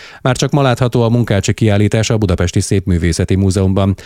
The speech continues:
A tárlatot a nagy érdeklődés miatt az eredetileg tervezett időponthoz képest három héttel meghosszabbították. A festő születésének száznyolcvanadik és halálának százhuszonötödik évfordulója alkalmából rendezett jubileumi tárlat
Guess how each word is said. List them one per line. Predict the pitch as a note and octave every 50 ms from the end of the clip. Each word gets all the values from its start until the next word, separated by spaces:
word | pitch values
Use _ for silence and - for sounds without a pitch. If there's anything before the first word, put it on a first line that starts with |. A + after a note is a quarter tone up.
| - - -
A | - A2 A2
tárlatot | - - C3+ C3 B2+ A#2+ - B2+ A2+ B2
a | A#2
nagy | B2+ C3 C3+
érdeklődés | B2+ A#2 G2+ G2 F#2+ - - G2 F#2 F#2+ F2+ -
miatt | - - - G2 -
az | G#2 F#2 -
eredetileg | B2 B2+ B2+ A2+ A2 G2+ G2+ G2+ F#2+ F#2
tervezett | - G#2+ G2 F2 F#2 F2 F#2 F2 - A#2
időponthoz | G#2+ A2 G2+ F#2+ G#2+ G2 F2+ G#2 G2 -
képest | - B2 A#2 A#2+ A2+ -
három | - C#3+ C3 B2 A2 G#2
héttel | A2 G2 - F#2 E2
meghosszabbították. | D#2+ F2 D2+ - - F2 - - G2 E2 F2 F2 - - - - G2+ F#2 - - - - - - - -
A | - A2+ A2
festő | A2+ - D#3+ - - C3+
születésének | A#2+ - C#3 B2+ A#2 - A2+ - B2+ A2 G#2+ -
száznyolcvanadik | - - C#3 C3 B2 A#2+ A2 G#2 G2 - - G#2 G2 G#2 G#2+ B2 C3 -
és | C#3+ C3 -
halálának | - A#2+ G#2 F#2+ F2+ F#2+ F#2+ F#2+ F#2+ -
százhuszonötödik | - - C3+ B2 - - D3 C3+ - B2 A2 G2+ - - F2 F2+ E2+ - F#2
évfordulója | F2 F2 - F#2+ F2+ F#2 F#2 F2+ F2 F2 F2+ F2 F2
alkalmából | F2+ F2 - F#2 F2 F#2 F#2 F2+ F#2+ F#2+
rendezett | F#2+ F#2 F#2 F2+ F2+ F#2 - -
jubileumi | A#2+ A#2 A2+ A2 G#2+ G2+ G2 G2 F#2+
tárlat | - G#2+ G2 G2 G2 G2 -